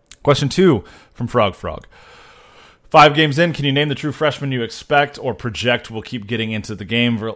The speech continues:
logs versus those that will now sit and keep their red shirt? I noticed some that did not play in game five.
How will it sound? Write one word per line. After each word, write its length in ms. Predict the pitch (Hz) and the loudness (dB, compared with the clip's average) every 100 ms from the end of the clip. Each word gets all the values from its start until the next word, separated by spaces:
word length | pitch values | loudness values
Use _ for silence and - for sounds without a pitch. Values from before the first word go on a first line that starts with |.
| - | -12
logs 640 | 135 117 123 117 117 98 | -20 -8 0 2 2 -4
versus 340 | 107 98 104 | -10 -10 -10
those 240 | - 113 107 | -6 -4 -4
that 100 | 107 | -6
will 120 | 98 | -6
now 160 | 104 95 | -8 -8
sit 320 | - 123 104 | -8 -8 -8
and 100 | 101 | -12
keep 200 | - - | -12 -10
their 120 | 104 | -10
red 260 | 87 92 - | -8 -10 -10
shirt? 360 | - 90 - | -10 -12 -12
I 80 | 98 | -14
noticed 380 | 92 95 - - | -10 -10 -12 -14
some 280 | - 98 92 | -10 -8 -8
that 120 | 87 | -10
did 140 | 95 85 | -12 -12
not 240 | 82 - | -14 -14
play 420 | - 87 82 85 | -12 -10 -10 -12
in 200 | 87 82 | -14 -16
game 260 | 78 76 76 | -14 -16 -18
five. 720 | - 92 92 80 76 - | -10 -6 -6 -8 -12 -18